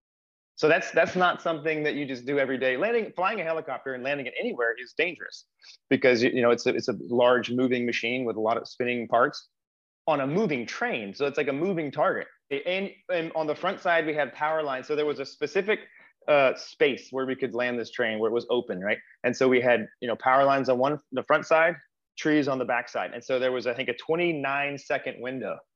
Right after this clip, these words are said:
that we had to get the chopper in, line it up, do this move that Fred North, the pilot, who was amazing and probably the only guy in the world that would do that, to, to flare, emit this really cool move, and then land, get the camera in front.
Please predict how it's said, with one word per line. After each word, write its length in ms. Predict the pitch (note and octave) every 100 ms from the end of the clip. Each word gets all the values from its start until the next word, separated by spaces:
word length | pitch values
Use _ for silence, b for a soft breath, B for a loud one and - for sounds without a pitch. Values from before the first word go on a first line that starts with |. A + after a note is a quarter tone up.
| _ _ b b -
that 120 | A#2+
we 120 | B2
had 460 | A2 D3 A2 G2+ G2 _ _ -
to 80 |
get 200 | A2+ A#2+
the 120 | - A2+ -
chopper 380 | - A#2+ A#2+ A2+
in, 240 | C3+ D#3
line 220 | A#2+ A2+
it 80 | A2
up, 240 | C#3 D3+ - _ -
do 140 | C3
this 240 | B2 A#2 - -
move 440 | B2+ C3+ C#3 C#3
that 160 | C3 - -
Fred 180 | C#3+ C3
North, 260 | C3+ C3+ C3+
the 80 | -
pilot, 380 | A#2+ B2 B2+
who 80 | A#2+
was 100 | A#2+
amazing 460 | G#2+ A#2 B2 B2 B2
and 120 | B2
probably 220 | A#2+ E3 C#3
the 60 |
only 180 | B2+ A#2+
guy 180 | A#2 A2+
in 80 | A2
the 60 |
world 200 | A2+ A2
that 100 | G#2
would 120 | G#2
do 160 | G2+ B2
that, 180 | G#2+ G#2 - _ _ _ _ _ _ _
to, 200 | - C#3+ -
to 120 | C3
flare, 640 | - C3+ C#3 D3 D3+ D3+ B -
emit 180 | C3+
this 140 | C3 A#2
really 180 | C#3+ D3
cool 240 | D#3 D3
move, 360 | C#3+ C#3+ C#3+ B2+
and 120 | C3
then 140 | B2+
land, 560 | A#2+ B2 B2+ C3 B2+ B2+ _ _ _
get 140 | C#3 C3+
the 80 |
camera 420 | - C3+ C#3+ D3+ C#3
in 100 | C3+
front. 440 | - C3 A2+ -